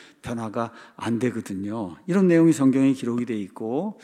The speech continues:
성경에는 또 아주 위대한 그 역설이 하나가 들어가 있습니다. 그거는 열왕기하 십육 장에 가서 보면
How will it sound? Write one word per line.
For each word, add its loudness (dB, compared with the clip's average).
성경에는 4
또 4
아주 0
위대한 6
그 4
역설이 2
하나가 0
들어가 -2
있습니다. -4
그거는 0
열왕기하 2
십육 -2
장에 4
가서 -4
보면 0